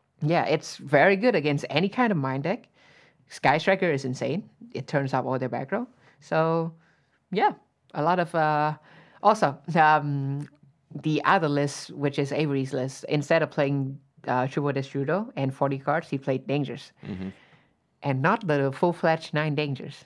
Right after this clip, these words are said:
Speaker 1: It's just the th-, the small Dangers engine that, uh, basically focus on not minusing when discarding with, um, three Nessie, a Jackalope, and a Snake,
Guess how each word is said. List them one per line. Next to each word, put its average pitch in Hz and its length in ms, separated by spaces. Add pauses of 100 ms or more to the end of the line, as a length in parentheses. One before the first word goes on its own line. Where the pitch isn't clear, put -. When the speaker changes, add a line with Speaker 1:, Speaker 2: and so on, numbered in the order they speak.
(100)
Speaker 1:
It's 143 200
just - 500
the 139 100
th-, - 280 (200)
the 143 100
small 147 480 (160)
Dangers 139 420
engine 127 480
that, - 300 (720)
uh, - 460 (800)
basically 139 840
focus 143 440
on 131 640 (140)
not 143 400
minusing 135 680
when 123 200
discarding 127 560 (380)
with, 127 300
um, 117 400
three 143 200
Nessie, 139 680
a 117 260
Jackalope, 139 520
and 120 380
a 120 200
Snake, - 420